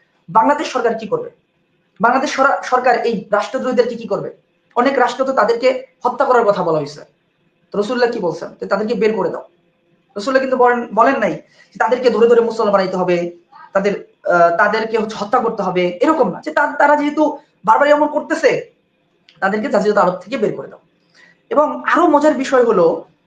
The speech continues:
যে রাসূলুল্লাহ সাল্লাল্লাহু আলাইহি সাল্লামকে এই যে লাট্টু ইমরান, আহ, সাম্প্রদায়িকের কথা রাসূল নবী সাল্লাল্লাহু আলাইহি ওয়াসাল্লাম বলে গেছেন, এই লাট্টু ইমরান ইসলামের বিরুদ্ধে যে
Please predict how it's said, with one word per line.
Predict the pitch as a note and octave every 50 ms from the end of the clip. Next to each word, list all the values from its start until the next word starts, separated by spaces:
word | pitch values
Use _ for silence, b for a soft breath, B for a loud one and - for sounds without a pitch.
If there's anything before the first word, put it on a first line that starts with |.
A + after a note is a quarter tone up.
| _ _ _ -
যে | F3 E3+
রাসূলুল্লাহ | - G#3 G#3+ C#4+ D4+ D4+ C4+ C4+
সাল্লাল্লাহু | - - B3+ B3+ B3+ B3 B3 A#3+ A#3
আলাইহি |
সাল্লামকে | - A#3 G#3+ G3+ - - - G3+
এই | G#3+
যে | G3+ G3+ - - G3+
লাট্টু | F#3+ G#3 G#3+ - D4+ C#4
ইমরান, | C#4 B3+ G3+ G3+ F#3 F3+
আহ, | F#3+ - - _ _ _ _ _ _ E3 F3 E3+ D#3+ - - -
সাম্প্রদায়িকের | - - G#3 G#3 A3 A#3 A#3 A#3 A3+ A3+
কথা | G#3+ A3 A3
রাসূল | G#3 G#3 G#3+ G#3
নবী | G3+ G#3 G3+
সাল্লাল্লাহু |
আলাইহি | - G3+
ওয়াসাল্লাম | F#3+ F#3+ G3+ F#3
বলে | F3 F#3+ F#3+ F#3+
গেছেন, | F3+ F#3 - F3 E3+
এই | E3
লাট্টু | E3 E3+ E3+ F3 F#3
ইমরান | F3+ F3 F3+
ইসলামের | F3 E3+ - F3+ F#3 F3+
বিরুদ্ধে | E3+ F3 E3+ F3 F3+ E3+
যে | D#3 -